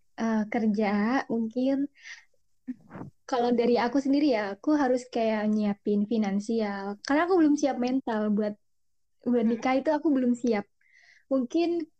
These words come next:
Speaker 1: kalau udah punya finansial, udah, udah mantep nih dari diri, mungkin aku bisa deh nikah.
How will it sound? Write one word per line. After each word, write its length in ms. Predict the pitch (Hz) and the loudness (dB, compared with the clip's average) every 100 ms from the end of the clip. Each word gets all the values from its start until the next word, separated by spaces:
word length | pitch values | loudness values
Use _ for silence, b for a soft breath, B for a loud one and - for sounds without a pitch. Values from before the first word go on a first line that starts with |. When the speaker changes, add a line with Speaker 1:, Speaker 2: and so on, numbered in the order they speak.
| _ | _
Speaker 1:
kalau 300 | - 269 262 254 | -2 2 2 2
udah 340 | 233 233 226 | 2 0 -2
punya 200 | - 226 233 | -4 -6 -4
finansial, 800 | 233 208 220 254 254 254 262 226 | -4 -2 -4 -2 -2 0 -2 0
udah, 320 | 214 214 220 214 - - - | 0 0 -2 -4 -10 -20 -6
udah 140 | 247 247 | -2 0
mantep 340 | 240 254 - - _ 277 | 0 -2 -6 -8 _ 0
nih 260 | 320 320 262 | 0 0 -2
dari 240 | 233 240 220 | -4 -4 -4
diri, 200 | 240 285 - _ _ _ - | -2 -2 -2 _ _ _ -2
mungkin 220 | 269 311 311 | 0 2 0
aku 120 | 320 | 0
bisa 260 | 247 - 190 | -2 0 0
deh 160 | 202 208 - - | 0 0 -6 -4
nikah. 280 | 226 220 | -2 0